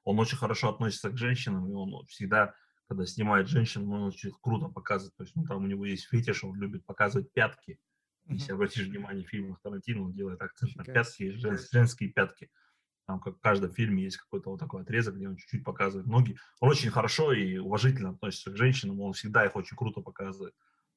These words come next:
Speaker 1: И вот это такой же, типа, пример того, что, э, Гай Ричи круто показывает, мужчин всегда крутыми показывает. Блин,
Speaker 2: Да.
Speaker 1: я просто кайфую, как он это делает.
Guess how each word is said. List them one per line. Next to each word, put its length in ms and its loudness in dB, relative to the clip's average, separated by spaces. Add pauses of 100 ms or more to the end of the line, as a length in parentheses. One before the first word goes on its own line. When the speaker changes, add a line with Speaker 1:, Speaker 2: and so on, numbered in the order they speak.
(160)
Speaker 1:
И 40 -4
вот 180 0
это 320 -10
такой 260 -2
же, 160 -8
типа, 240 -12
пример 340 -2
того, 240 -2
что, 320 -10 (500)
э, 420 -2
Гай 240 4
Ричи 460 -4 (220)
круто 560 0 (680)
показывает, 480 2
мужчин 340 6
всегда 300 4
крутыми 380 -2
показывает. 440 -12 (120)
Блин, 100 -4
Speaker 2:
Да. 140 -6
Speaker 1:
я 200 -12
просто 240 -8
кайфую, 360 -8
как 140 -20
он 120 -6
это 140 -14
делает. 320 -12